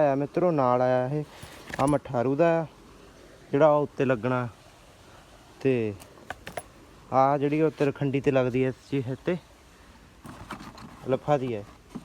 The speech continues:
ਲੇਜ਼ਰ। ਤੇ ਬਾਕੀ ਆ ਲੀਡਾਂ ਲੂਡਾਂ ਨਾਲ ਆ, ਜਿਹੜੇ ਵੀਰ ਚਲਾਉਂਦੇ ਉਹਨਾਂ ਨੂੰ ਤਾਂ ਪਤਾ।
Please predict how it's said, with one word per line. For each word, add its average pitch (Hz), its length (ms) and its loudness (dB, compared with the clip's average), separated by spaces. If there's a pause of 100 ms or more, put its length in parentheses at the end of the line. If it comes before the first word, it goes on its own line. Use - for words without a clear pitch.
(600)
ਲੇਜ਼ਰ। 120 400 0 (3000)
ਤੇ 135 100 -4
ਬਾਕੀ 131 300 -2
ਆ 135 40 0
ਲੀਡਾਂ 123 340 -4
ਲੂਡਾਂ 135 280 -2
ਨਾਲ 123 280 -2
ਆ, 123 80 -8 (960)
ਜਿਹੜੇ 143 180 -4
ਵੀਰ 147 220 -4
ਚਲਾਉਂਦੇ 135 280 -2
ਉਹਨਾਂ 139 140 -2
ਨੂੰ 143 40 -6
ਤਾਂ 127 100 -12
ਪਤਾ। 143 260 -4